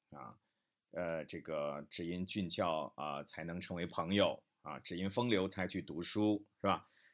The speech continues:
但是呢，你很少看到这种一对一的这种，呃，类似于，真的类似于今天的这样的一种垄断性的这种情感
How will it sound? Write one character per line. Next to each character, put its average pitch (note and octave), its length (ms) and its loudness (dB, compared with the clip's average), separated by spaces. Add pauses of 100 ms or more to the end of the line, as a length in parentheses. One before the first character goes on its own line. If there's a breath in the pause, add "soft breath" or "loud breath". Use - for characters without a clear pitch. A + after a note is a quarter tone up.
(140)
但 B2+ 160 6
是 C3 180 2
呢， A2 380 2
你 F#2 420 0
很 G2 260 0
少 F2 240 2
看 F#2 240 -2
到 E2+ 260 2
这 F2 140 -4
种 D#2+ 240 -6
一 G2 140 0
对 A#2 240 6
一 F#2 280 2
的 D2+ 340 0 (960)
这 F2+ 100 -6
种， D#2 300 -8 (440)
呃， F#2 180 -2
类 D#3 260 6
似 - 240 0
于， E2+ 260 0
真 B2 220 0
的 A#2 100 4
类 G#2 180 4
似 F2+ 180 -4
于 F2 140 -2
今 G2 260 0
天 F#2+ 220 -4
的 F2 100 -2
这 G2+ 140 0
样 F2 120 0
的 F2 80 -2
一 F2+ 80 -2
种 E2 200 -6
垄 E2+ 220 0
断 G2 240 4
性 F#2 360 0
的 D2+ 140 -2
这 F2 140 -8
种 D#2 220 -8
情 D2+ 340 -4
感 - 220 -4